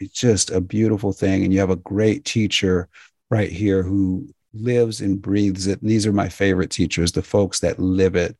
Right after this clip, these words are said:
You can tell just by how, how much love she has in her voice for what she does. So, Doctor Ali,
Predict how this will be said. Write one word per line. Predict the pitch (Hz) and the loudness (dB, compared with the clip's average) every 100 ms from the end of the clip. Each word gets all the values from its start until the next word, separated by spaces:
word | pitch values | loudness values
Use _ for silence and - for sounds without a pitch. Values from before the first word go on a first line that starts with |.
| _ _ _ - | _ _ _ 0
You | 98 | 0
can | 98 98 | 0 -4
tell | - 101 87 87 | -2 0 0 0
just | 92 - | -4 -2
by | 92 95 | 0 0
how, | 85 95 90 - - _ _ _ - | 0 -2 0 -2 -4 _ _ _ -4
how | 107 | 0
much | 101 95 101 | 0 0 0
love | 98 92 | 0 0
she | - | 0
has | 87 90 92 | 0 0 0
in | 90 | 0
her | 87 | 0
voice | 92 90 85 - - - | 0 0 2 0 -2 -6
for | 92 | -2
what | 87 - | 0 0
she | - | -2
does. | 87 85 87 | 0 0 2
So, | - - - - - | 2 2 -2 -12 -2
Doctor | 139 135 | -2 0
Ali, | 135 131 127 | 0 0 -2